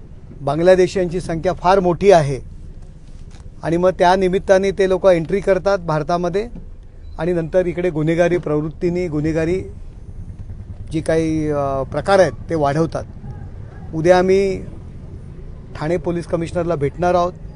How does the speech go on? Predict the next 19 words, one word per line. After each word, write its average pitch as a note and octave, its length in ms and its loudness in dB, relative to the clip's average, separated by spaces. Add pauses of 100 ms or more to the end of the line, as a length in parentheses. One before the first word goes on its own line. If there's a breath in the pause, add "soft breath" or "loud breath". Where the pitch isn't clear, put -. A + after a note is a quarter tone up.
(100)
मागणी E3 260 -2
करणार E3 340 0
आहोत D#3+ 140 0 (920)
की F#3 300 -4
ज्या E3 260 0
ज्या A3+ 160 2
ठिकाणी G3+ 380 0
जी F#3 140 -6
काही G#3 160 2
कामं F#3+ 280 2
चाललेली E3+ 440 0
आहेत C#3 140 -2
आणि D#3 100 -4
त्यांचे F3+ 320 -2
जे G3 160 2
लेबर F3 280 6
आहेत, D3+ 220 4 (1400)
ते E3+ 160 0
लेबर F3+ 380 8